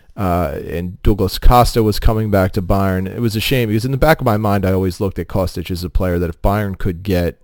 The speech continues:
he would be the perfect fit. Unfortunately, that's probably never going to happen. But, uh, I think, you know, he's a lot of fun to admire from afar.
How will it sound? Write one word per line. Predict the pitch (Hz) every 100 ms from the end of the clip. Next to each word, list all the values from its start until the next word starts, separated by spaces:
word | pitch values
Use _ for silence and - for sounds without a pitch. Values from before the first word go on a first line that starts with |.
| _
he | - 98
would | 87 85
be | 95
the | 78
perfect | - 85 82 -
fit. | - 87 76 - - -
Unfortunately, | 127 131 147 143 - 117
that's | 110 101
probably | - 120 104 101 101
never | 101 98 92
going | 95 98 98
to | -
happen. | 101 104 104 - 95 87 - - -
But, | 95
uh, | 95 92 87 - - - - -
I | 117
think, | 139 104 -
you | 123
know, | 95
he's | 101 117 98
a |
lot | 101 107
of | 104
fun | - 101 98
to | 107
admire | 92 98 101 101 98
from | - 101
afar. | 87 - 95 90 87 92